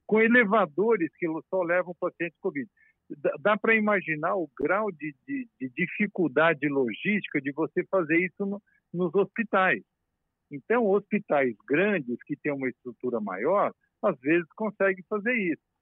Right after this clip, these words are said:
Hospitais menores, isso é muito mais difícil. E se você não consegue fazer isso, você tem transmissão da covid dentro do próprio hospital. E isso aumenta a mortalidade.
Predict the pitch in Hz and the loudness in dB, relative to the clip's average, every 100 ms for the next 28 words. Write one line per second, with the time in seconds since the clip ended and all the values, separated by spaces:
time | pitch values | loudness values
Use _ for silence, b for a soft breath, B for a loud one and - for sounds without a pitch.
0 | _ 214 226 220 190 143 123 107 113 110 | _ -4 -2 -4 -2 -2 -2 -4 -6 -4
1 | 202 202 127 180 180 208 170 180 247 214 | -2 -4 -4 -6 -4 -4 -2 -2 0 0
2 | 156 139 120 - - 107 - - _ _ | 0 0 -4 -10 -8 -8 -10 -20 _ _
3 | _ _ 196 247 - 208 170 160 226 226 | _ _ 0 0 0 -2 0 0 0 0
4 | 190 170 - 147 131 117 - 120 104 127 | 0 -4 0 0 0 -2 -6 -4 -2 0
5 | 208 - - - _ _ _ 156 185 220 | 0 -2 -8 -14 _ _ _ -2 0 0
6 | 214 208 214 196 202 190 151 160 - 156 | 0 2 2 2 0 0 -2 -6 -2 -2
7 | 139 117 _ _ _ - 135 - 117 - | -2 -6 _ _ _ -4 -2 -2 -4 0
8 | 226 170 135 - 131 220 254 269 - 233 | 0 0 -6 -8 0 4 4 4 0 0
9 | 240 - 190 208 240 226 262 - 202 196 | -2 -2 -6 -4 -4 -4 -6 -2 -2 -2
10 | - _ _ _ _ _ _ _ _ 175 | -6 _ _ _ _ _ _ _ _ 0
11 | 180 247 - 254 208 185 262 - 220 202 | 4 2 2 2 4 4 2 2 0 2
12 | 185 - 180 160 135 127 135 175 170 220 | 0 0 0 0 -2 0 0 0 -4 -10